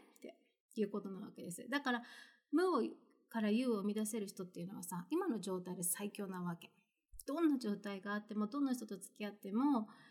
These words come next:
最強なわけ。それで、さらにさ、あの、いいパートナーに巡り会えたら、もうそれこそ人生が素晴らし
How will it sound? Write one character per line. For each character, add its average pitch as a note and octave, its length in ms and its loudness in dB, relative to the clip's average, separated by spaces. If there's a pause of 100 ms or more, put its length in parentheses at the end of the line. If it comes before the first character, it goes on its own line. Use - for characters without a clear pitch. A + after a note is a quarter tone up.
(120)
最 F#3+ 300 2
強 G3+ 180 -8
な F#3+ 140 -8
わ F3+ 140 -6
け。 - 100 -14
そ - 140 -4
れ D#4+ 120 0
で、 E4 60 -4 (880)
さ C4+ 160 -4
ら A3+ 120 2
に G3+ 160 -2
さ、 F#3+ 460 -6
あ F#3 160 0
の、 F3+ 720 2 (540)
い B3 200 6
い - 20 -10
パ G3+ 180 2
ー F#3 40 -4
ト F#3 140 -4
ナ - 220 -4 (360)
ー A3 40 2
に G#3+ 60 12
巡 G#3+ 320 8
り G#3 140 2
会 G3+ 180 -2
え - 40 -10
た F3 140 -6
ら、 F#3 280 0 (400)
も G#3+ 60 -6
う - 20 -6
そ A#3 140 -4
れ C4+ 100 -4
こ C#4+ 140 -4
そ A#3+ 120 -4
人 G3 220 0
生 F3+ 240 -4
が E3+ 80 -8
素 - 160 -6
晴 F3 160 0
ら F3 80 0
し F3 240 -6